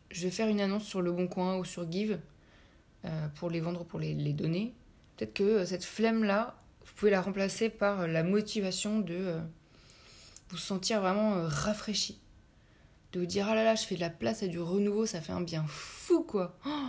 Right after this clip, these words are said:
j'attire la lumière. » Peut-être que vous avez aussi la peur du manque.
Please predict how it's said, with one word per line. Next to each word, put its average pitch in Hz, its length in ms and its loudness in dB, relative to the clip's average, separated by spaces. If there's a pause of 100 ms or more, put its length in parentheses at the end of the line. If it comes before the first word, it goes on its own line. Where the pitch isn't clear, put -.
(120)
j'attire 202 480 2
la 220 80 4
lumière. » 202 400 0 (840)
Peut-être 247 200 4
que 202 80 -4
vous 190 140 2
avez 185 100 6
aussi 190 220 0
la 202 100 2
peur 226 240 0
du 220 80 0
manque. 226 380 0